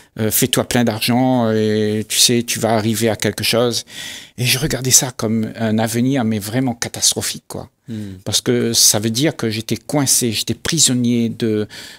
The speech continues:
Speaker 1: euh, de la, de, de ce que je voulais. La
Speaker 2: Hmm.
Speaker 1: promesse que je me, je me, je m'étais faite, je devenais esclave de mon propre désir.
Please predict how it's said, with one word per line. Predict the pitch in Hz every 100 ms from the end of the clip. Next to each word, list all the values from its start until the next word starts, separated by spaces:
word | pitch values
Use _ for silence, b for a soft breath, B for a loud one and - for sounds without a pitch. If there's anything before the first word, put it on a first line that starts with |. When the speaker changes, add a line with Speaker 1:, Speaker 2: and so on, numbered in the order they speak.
| -
Speaker 1:
euh, | 120
de | 113 113
la, | 107 - - -
de, | 104 101
de | 107
ce | -
que | - 113
je | 113
voulais. | 98 104 101 101 - _ _ -
La | 107
Speaker 2:
Hmm. | 107
Speaker 1:
promesse | 110 127 139 -
que | 127
je | 110
me, | 113 113 104 b b -
je | 110
me, | 123 131
je | 131 107
m'étais | 120 123 131
faite, | - 196 - - - - B B B -
je | 107
devenais | 117 117 120 117
esclave | - - 147 143 123 - - _ _
de | 117
mon | 131 123
propre | - 131 123 127
désir. | 110 110 117 110